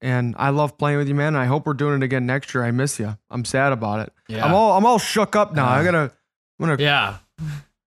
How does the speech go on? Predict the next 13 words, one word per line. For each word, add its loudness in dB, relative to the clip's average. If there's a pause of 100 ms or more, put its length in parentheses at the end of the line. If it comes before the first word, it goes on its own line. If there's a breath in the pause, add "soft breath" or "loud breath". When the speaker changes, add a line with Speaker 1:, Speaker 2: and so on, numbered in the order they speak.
(140)
Speaker 1:
call 2
somebody 2
and 2
tell 2
them 2
to 2
sign 2
you 2
again 0
for -4
next 0
year. 2
And, -2